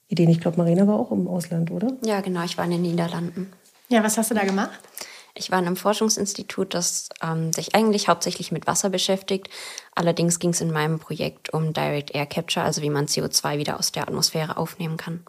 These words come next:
Speaker 3: Ja, und ist das was, was du dir auch für später vorstellen kannst? Weil siebtes Semester, du bist ja wahrscheinlich jetzt dann vielleicht vor der Entscheidung, in welche Richtung genau es gehen soll?
Speaker 2: Hm, ja, also es hat mich auf jeden Fall ein Stück weitergebracht in meiner Berufsorientierung.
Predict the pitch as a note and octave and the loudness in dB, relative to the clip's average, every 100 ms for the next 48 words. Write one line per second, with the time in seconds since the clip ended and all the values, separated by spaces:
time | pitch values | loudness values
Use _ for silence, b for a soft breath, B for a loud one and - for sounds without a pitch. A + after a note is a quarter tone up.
0 | _ A3+ G3+ G3+ G#3+ A#3 A#3 A#3 - G#3+ | _ -2 0 0 0 0 0 0 0 0
1 | G#3+ G3+ G3+ G3+ G#3+ - G3+ G3 G#3 G3 | 2 2 0 -2 -4 -2 -4 -2 -2 0
2 | B3+ B3+ C4 C4 - _ G#3+ G3+ A3 G#3+ | -2 -4 -2 -4 -8 _ 8 8 6 4
3 | - G3+ G3+ - C#4+ A#3+ A3 A3+ A3+ G#3 | 4 6 6 6 2 2 0 0 0 2
4 | - G#3+ A3 A3 A3 - B B B B | 2 2 0 -2 -4 -6 B B B B
5 | - A3+ G#3+ A3 G#3+ - G#3+ G#3 G#3 - | 2 4 4 4 2 4 4 4 2 0
6 | F#3 G3+ C4 C4+ A#3 A3+ A3+ G#3 G3+ B3+ | 2 4 2 4 4 4 2 0 0 2
7 | A#3+ G#3 G3 G3 G3+ G3+ A#3+ F4 - - | 2 4 0 0 0 2 0 -2 -10 2
8 | G3+ G3 G3 F#3+ D3+ D#3 D#3 D#3+ - G3+ | 4 6 6 4 2 4 4 2 2 4
9 | G3+ F#3 F#3 G3+ F#3+ F3+ F3 E3+ - D#3+ | 6 4 6 4 6 2 2 -2 2 4
10 | G#3 A3 G3+ - F#3+ - F#3 F3+ E3+ E3+ | 4 4 2 2 -2 0 0 2 2 2
11 | E3+ D#3+ F#3 F#3 - F3+ E3+ G3 F3 E3+ | 0 4 4 4 0 0 0 0 0 0
12 | E3 E3 | 2 0